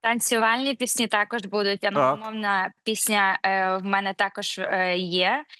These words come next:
Speaker 1: яку я випускала ще рік тому. І, е, зараз я написала ще там, е, англомовні пісні, і україномовні пісні. І, можливо, на іншому, на іншій мові ви також почуєте пісні.
Speaker 2: Мгм.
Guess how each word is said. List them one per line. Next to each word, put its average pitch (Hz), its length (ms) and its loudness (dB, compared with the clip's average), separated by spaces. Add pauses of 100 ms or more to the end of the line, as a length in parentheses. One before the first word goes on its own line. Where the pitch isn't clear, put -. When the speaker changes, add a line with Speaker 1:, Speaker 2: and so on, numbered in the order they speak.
Speaker 1:
яку 226 220 -2
я 214 80 2
випускала 202 720 0
ще 202 200 -2
рік 196 200 -4
тому. 202 400 -2 (600)
І, 196 320 2
е, 196 440 2
зараз 214 360 0
я 214 60 0
написала 196 500 -2
ще 190 500 0
там, 185 240 -10 (340)
е, 180 260 0
англомовні 208 720 0
пісні, 196 500 -2
і 180 60 0
україномовні 190 840 -2
пісні. 190 560 -2 (440)
І, 202 80 0
можливо, 233 520 0 (1300)
на 226 140 2
іншому, 220 640 0
на 220 200 0
іншій 220 380 -2
мові 208 260 0
ви 202 140 -2
також 202 300 -2
почуєте 202 460 -2
пісні. 196 440 -2
Speaker 2:
Мгм. 139 140 -8